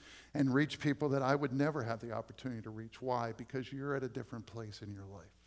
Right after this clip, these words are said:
And in some ways,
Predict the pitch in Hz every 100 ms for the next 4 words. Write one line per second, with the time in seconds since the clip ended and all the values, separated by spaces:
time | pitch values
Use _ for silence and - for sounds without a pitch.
0 | - _ _ _ _ _ _ _ _ _
1 | _ _ _ _ _ - - _ _ -
2 | 135 131 113 - 143 170 123 120 123